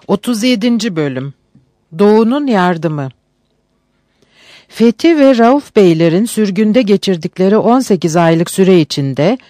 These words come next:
memleketin görünüşü değişmişti. Mustafa Kemal Ankara'da bir parlamento kurmuş, ortaya bir anayasa koymuş, yeni bir Türk devletinin temelini atmıştı.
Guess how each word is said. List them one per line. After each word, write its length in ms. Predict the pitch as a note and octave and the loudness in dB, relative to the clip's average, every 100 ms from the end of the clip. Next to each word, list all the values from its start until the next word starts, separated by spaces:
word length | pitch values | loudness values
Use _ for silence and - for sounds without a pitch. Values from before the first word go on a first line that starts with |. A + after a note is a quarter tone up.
| _ | _
memleketin 720 | F#3+ G#3 G#3 G#3+ A#3 D4 A#3+ | 0 2 0 -2 -2 -2 0
görünüşü 500 | G#3+ F3+ F3 E3+ A#3 | 0 0 0 -4 -2
değişmişti. 760 | F#3 E3+ D#3+ - C#3+ - - C3 - _ _ _ _ - _ | 0 0 -2 -6 -8 -8 -6 -6 -6 _ _ _ _ -20 _
Mustafa 440 | F#3 - G#3+ G3+ G#3 | -8 -4 -2 0 0
Kemal 420 | G3+ G3+ B3 C#4 | 0 2 0 0
Ankara'da 680 | A#3+ B3+ G#3 D#3+ D3+ A3 G#3 | 0 0 0 0 0 0 0
bir 120 | G3+ | 0
parlamento 760 | G3+ F#3+ F#3+ F#3+ F#3+ F#3 D3+ | 0 0 2 2 0 0 -4
kurmuş, 580 | - C3 B2+ D#3 B3 - _ _ _ | -6 -6 -4 -6 -8 -10 _ _ _
ortaya 560 | F#3+ G3 G#3 G#3 B3+ A#3 | -2 0 0 0 0 0
bir 260 | A3+ - | -2 0
anayasa 440 | F#3+ G#3 D#3+ - C#3+ | 0 2 0 -2 -6
koymuş, 640 | D3 C3+ C3 D3 B3 - - _ _ _ | -4 -6 -4 -6 -6 -10 -16 _ _ _
yeni 300 | F3+ G#3+ C4 | 0 2 2
bir 140 | C4+ A#3 | 0 -2
Türk 320 | - B3 - | -4 -8 0
devletinin 600 | F#3 D3+ D3+ E3 F3 A3 | 0 2 -2 -2 -2 0
temelini 460 | G#3+ F3+ F3 E3 D3+ | 0 2 0 0 -2
atmıştı. 640 | C3+ - C3+ - C3 | -4 -8 -10 -8 -6